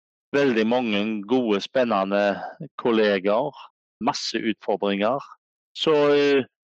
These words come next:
bedriften har det meste av det du kan ha på en tick-off-liste. Jeg tror for den rette personen så er det, eh, ufattelig mange utfordringer, eh, og, og, eh, jeg tror at, som sagt, det er jo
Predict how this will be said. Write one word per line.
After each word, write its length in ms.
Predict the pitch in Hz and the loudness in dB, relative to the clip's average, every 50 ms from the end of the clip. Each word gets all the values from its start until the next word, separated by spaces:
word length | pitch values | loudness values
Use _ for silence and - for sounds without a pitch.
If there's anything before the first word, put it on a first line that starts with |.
| _ _ _ _ _ - | _ _ _ _ _ -4
bedriften 520 | 139 127 135 139 131 - - - - 127 | -2 0 0 0 0 -2 -6 -8 -6 -4
har 520 | 123 117 135 117 104 98 98 95 98 107 104 - - | -2 0 2 2 2 2 0 -2 -6 -12 -14 -6 -2
det 120 | 127 113 | -2 0
meste 400 | 110 120 127 - - - - 107 | 0 0 -2 -4 -6 -4 -2 0
av 180 | 101 101 104 101 | 0 0 0 0
det 240 | 110 104 98 92 | 0 0 0 0
du 80 | 87 98 | -2 -6
kan 200 | - - 110 104 | -6 -4 -4 -2
ha 240 | 98 98 95 107 135 | 0 0 0 0 -2
på 120 | - - | -4 -4
en 140 | 110 104 101 | -4 -4 -4
tick-off-liste. 720 | - - 113 - - 104 - - 104 104 95 - - 117 131 135 - _ _ _ _ _ _ _ _ _ _ _ _ _ _ _ _ _ _ _ _ _ _ _ _ - | -4 -6 -6 -4 -4 -6 -6 -4 -4 -6 -4 -4 -6 -6 -6 -8 -12 _ _ _ _ _ _ _ _ _ _ _ _ _ _ _ _ _ _ _ _ _ _ _ _ -2
Jeg 320 | 165 165 160 147 147 143 - _ _ - | 0 0 0 -2 -6 -12 -12 _ _ -4
tror 160 | - 180 185 | -2 0 0
for 180 | - - 190 | 0 0 2
den 200 | 170 160 151 147 139 | 2 4 2 2 2
rette 260 | 165 165 - - 147 | 0 -2 -2 -4 -4
personen 600 | - - 139 135 - - 147 135 127 127 156 202 | -2 -2 -2 -2 -2 -2 -2 0 -2 -2 -4 -4
så 160 | 196 - - 190 | -4 -4 -2 0
er 160 | 170 147 139 131 | 0 2 2 2
det, 100 | 135 135 135 131 135 | 2 2 2 2 2
eh, 300 | 135 127 127 131 - 147 | 2 4 2 2 0 -2
ufattelig 440 | 139 - - 156 139 - - 127 113 | -4 -4 -4 -6 -4 -2 -2 -2 0
mange 400 | 117 127 131 123 113 110 113 120 - | 0 0 0 0 0 -2 -2 -2 -2
utfordringer, 880 | 143 135 123 - - - 123 113 95 104 107 107 107 113 127 185 - - 143 - 135 | -2 -2 -2 -2 -2 -2 0 0 2 2 0 0 0 0 0 0 -2 -2 -2 0 0
eh, 720 | 123 120 117 117 113 113 113 113 113 113 110 113 120 120 | 2 2 2 2 2 2 2 2 2 2 2 2 2 0
og, 320 | - 131 123 120 120 120 - | -2 -2 0 0 0 0 0
og, 380 | 123 123 117 113 113 110 110 | -2 0 0 0 0 0 0
eh, 680 | 110 107 107 107 107 107 107 107 107 107 110 117 113 120 | 0 0 0 0 0 0 0 0 -2 -4 -4 -6 -4 -4
jeg 60 | 120 110 | -4 -4
tror 400 | - - 135 135 151 180 180 - | -2 -2 0 0 0 0 0 0
at, 260 | 156 139 123 117 - - - | 0 2 2 0 -2 -6 -14
som 260 | - - - 135 120 | -12 -8 -6 -6 -6
sagt, 300 | - - 120 147 - - _ | -4 -4 -4 -4 -4 -6 _
det 200 | - 127 113 107 | -4 -4 -2 0
er 120 | 123 120 113 | 0 2 2
jo 300 | 110 107 107 107 104 | 2 2 0 0 -2